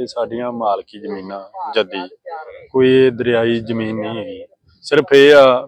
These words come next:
ਵੀ ਆ ਜਿਹੜਾ ਬੰਨ੍ਹ ਬਣੀ ਗਿਆ ਕਰਕੇ ਤੇ ਇਹ ਦਰਿਆ ਵੱਜਣ ਡਿਆ ਪਿਆ ਤੇ ਪਾਰਲੀਆਂ ਜ਼ਮੀਨਾਂ ਵੱਜਣ ਡਿਆ ਪਈਆਂ। ਤੇ ਸਰਕਾਰ ਨੂੰ ਇਹੋ ਬੇਨਤੀ ਕਰਦੇ ਆ ਕਿ ਜਿਹੜਾ ਪਾਣੀ ਹਰ ਸਾਲ ਸਾਡੇ ਵਾਰੀ ਛੱਡਿਆ ਜਾ ਰਿਹਾ ਹੈ ਸਾਡੀਆਂ ਪੈਲੀਆਂ 'ਚ,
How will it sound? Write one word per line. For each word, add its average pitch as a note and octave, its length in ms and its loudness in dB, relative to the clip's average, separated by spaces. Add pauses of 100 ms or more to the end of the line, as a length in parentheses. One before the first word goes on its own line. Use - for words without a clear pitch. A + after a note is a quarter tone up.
ਵੀ B2+ 80 0
ਆ B2+ 100 6
ਜਿਹੜਾ B2+ 160 6
ਬੰਨ੍ਹ A2+ 260 0
ਬਣੀ B2+ 260 0
ਗਿਆ G2 220 -2
ਕਰਕੇ G#2 340 -2
ਤੇ A2 340 -2
ਇਹ A#2 40 -2
ਦਰਿਆ G2+ 320 0
ਵੱਜਣ G2+ 360 -6
ਡਿਆ G#2+ 140 -2
ਪਿਆ A2 240 -4 (480)
ਤੇ A2 60 -14
ਪਾਰਲੀਆਂ G#2 500 0
ਜ਼ਮੀਨਾਂ F2+ 320 -8
ਵੱਜਣ F2+ 220 -12
ਡਿਆ F2+ 140 -8
ਪਈਆਂ। F2+ 220 -18 (600)
ਤੇ A#2+ 60 -6
ਸਰਕਾਰ A#2 560 0
ਨੂੰ B2+ 180 -2
ਇਹੋ A2+ 380 0
ਬੇਨਤੀ A2+ 380 -6
ਕਰਦੇ G#2 400 -8
ਆ A#2+ 60 -14 (480)
ਕਿ C#3 60 -12
ਜਿਹੜਾ D#3 240 2
ਪਾਣੀ C#3 300 0
ਹਰ B2+ 180 2
ਸਾਲ A#2 260 0
ਸਾਡੇ A#2 260 0
ਵਾਰੀ A#2+ 220 0
ਛੱਡਿਆ G#2 340 -4
ਜਾ G#2 200 -2
ਰਿਹਾ A2 260 0
ਹੈ A2+ 60 -2
ਸਾਡੀਆਂ G#2 360 -6
ਪੈਲੀਆਂ G2 400 -12
'ਚ, G#2 160 -16